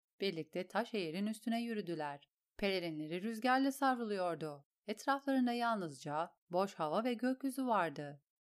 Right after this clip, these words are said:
Eğerin her iki yanı da uçurumdu. Zemin buzluydu ve kırık kaya parçaları insanın bileğini burkmak için bekliyordu. Rüzgar vahşice uluyordu. "Sesi kurt gibi,"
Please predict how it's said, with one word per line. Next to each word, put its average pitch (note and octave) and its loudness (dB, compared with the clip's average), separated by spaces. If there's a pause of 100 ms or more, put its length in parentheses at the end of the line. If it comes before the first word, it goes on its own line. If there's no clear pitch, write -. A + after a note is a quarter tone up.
(180)
Eğerin E3+ 0
her B3 -2
iki C#4 0
yanı B3+ 6
da C4 2
uçurumdu. A#3 0 (260)
Zemin F3 -2
buzluydu G#3 -2 (220)
ve B3 0
kırık A#3 -2
kaya A#3+ 0
parçaları F#3+ -2 (200)
insanın F#3 -2
bileğini D#3+ -4
burkmak A3+ 0
için C4+ 6
bekliyordu. D#3 0 (240)
Rüzgar E3+ 2
vahşice A3 -4
uluyordu. G3+ -2 (420)
"Sesi - -10
kurt - -8
gibi," F3 -10